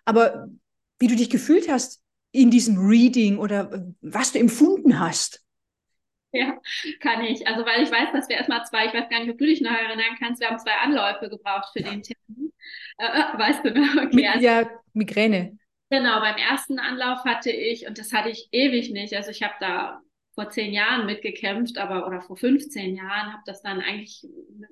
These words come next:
Speaker 2: meiner beruflichen Veränderung Richtung Yogalehrerin vor fünfzehn Jahren, habe ich dann die Migräne so ein bisschen abgegeben. Und an dem Tag hatte ich wirklich, als wir unseren Termin hatten, unfassbar Migräne und habe gedacht,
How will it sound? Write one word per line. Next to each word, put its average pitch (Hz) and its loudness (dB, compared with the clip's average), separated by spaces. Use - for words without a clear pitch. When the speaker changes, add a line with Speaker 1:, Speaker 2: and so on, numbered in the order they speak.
Speaker 2:
meiner 196 -6
beruflichen 240 -4
Veränderung 214 -8
Richtung 214 -12
Yogalehrerin 208 -4
vor 208 -16
fünfzehn 214 -10
Jahren, 214 -2
habe 220 -2
ich 254 -4
dann 214 -2
die 220 -4
Migräne 233 0
so 233 -6
ein 214 -6
bisschen 240 -4
abgegeben. 214 -6
Und 220 -6
an 214 -2
dem 240 2
Tag 220 -4
hatte 220 -10
ich - -14
wirklich, 220 -8
als 214 -4
wir 233 -4
unseren 233 -2
Termin 214 -6
hatten, - -8
unfassbar 254 0
Migräne 214 -2
und 208 -6
habe 208 -6
gedacht, 196 -2